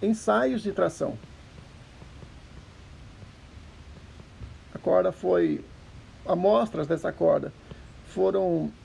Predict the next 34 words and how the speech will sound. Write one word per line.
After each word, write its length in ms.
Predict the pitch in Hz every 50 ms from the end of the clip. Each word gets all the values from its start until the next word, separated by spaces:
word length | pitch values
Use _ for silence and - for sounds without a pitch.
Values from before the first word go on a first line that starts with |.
| - - -
colocadas 460 | - 190 190 185 175 - 180 170 175
numa 120 | 190 233 240
máquina 480 | 214 196 208 226 220 240 240 247 233 - - -
e 60 | -
a 80 | 190 190
máquina 320 | 190 190 202 - 240 226
vai 160 | 208 175 190 190
tracionar 680 | - 220 233 254 220 - 226 190 185 190 220 226 208
até 260 | 202 - - 220 226
que 240 | 226 - 254 262 262 - - - - - -
você 480 | 190 190 208 - 220 214 226 - - 185
descubra 540 | 180 202 208 - - - 226 220 226 240 233
uma 220 | 226 220 220 220
tensão 680 | 214 - 214 214 196 175 - - 247 269 302 302 294 269
de 80 | 220
ruptura 960 | 208 180 214 214 - 196 175 - - 214 240 254 254 233 202 170 143 139 131 - - - - - -
ou 120 | 170 180
uma 140 | 202 202 190
carga 380 | - - 208 220 233 226 226 233
de 60 | 208
ruptura 480 | 190 208 208 202 - - 196 202 208 208
experimental. 720 | 226 220 - - 220 220 214 208 196 - - 139 131 - - - - - - - - - - - - - -
Obviamente, 540 | - 170 160 185 196 180 180 190 196 170 -
aí, 180 | 180 180 180 170
com 160 | - 185 180
o 60 | 180
devido 260 | 175 170 165 170 175
fator 280 | - - 175 165 190 180
de 60 | 165
segurança, 440 | - 233 220 214 208 202 214 214 233
você 240 | 220 214 214 226 220
tem, 160 | 220 214 208
então, 240 | 208 - 196 202 202
aí 260 | 190 190 190 208 208